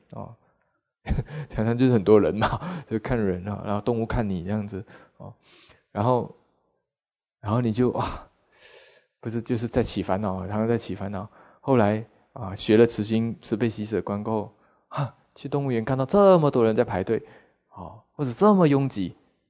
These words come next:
马上想到，哎，这个就是有情的相啊，把它取起来，然后开始祝福。哦，看到，哦，这个动物好多种，不同不同的动物，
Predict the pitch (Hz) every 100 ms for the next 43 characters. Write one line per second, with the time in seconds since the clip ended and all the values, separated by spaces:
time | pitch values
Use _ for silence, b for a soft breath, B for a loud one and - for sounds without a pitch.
0 | _ 107 104 123 110 98 101 170 160 151
1 | 135 131 131 113 104 - 101 104 - 127
2 | 110 107 113 _ _ _ _ _ _ _
3 | _ _ _ _ _ 104 101 104 110 -
4 | _ - 110 113 - 95 - 113 - _
5 | _ _ _ _ _ _ _ 110 104 104
6 | 101 98 117 107 107 - - _ _ _
7 | _ _ _ _ 120 107 113 156 165 156
8 | 156 160 156 165 165 160 139 107 113 131
9 | 113 104 135 123 120 120 113 123 127 123